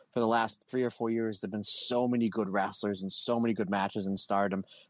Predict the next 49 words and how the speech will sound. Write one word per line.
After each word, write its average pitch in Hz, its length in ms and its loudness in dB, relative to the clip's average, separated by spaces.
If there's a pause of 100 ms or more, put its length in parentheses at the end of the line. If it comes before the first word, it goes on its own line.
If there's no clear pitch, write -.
that 113 80 2
you 107 80 4
maybe 110 260 2
forget 107 380 -2
about 95 240 0
some 101 180 -2
of 98 80 -2
the 95 60 -2
matches 95 480 -2
that 95 160 -2
she's 101 180 -4
had 95 220 0
in 90 80 -6
two 104 120 -4
thousand 92 300 0
sixteen 95 460 -2
and 92 120 0
two 101 160 -2
thousand 90 480 0
and 107 160 0
two 110 120 -2
thousand 98 260 2
seventeen 190 640 0 (340)
and 107 180 2
whatnot. 98 480 0
And 98 100 -4
again, 95 240 -2
she - 220 0
teamed 120 360 0
up 110 140 -2
with 107 140 -6
Yuzuki 104 400 -4
Ayakawa. 110 600 0 (240)
She 107 140 -6
teamed 110 260 -2
up - 140 -4
with 98 120 -10
Kairi, 107 460 -2
two - 120 -8
of 98 60 -6
the 98 60 -6
best 95 320 -6
wrestlers 98 380 -6
in 85 100 -8
the 82 100 -12
history 101 280 -2
of 87 40 0
the 90 60 0
company. 104 480 0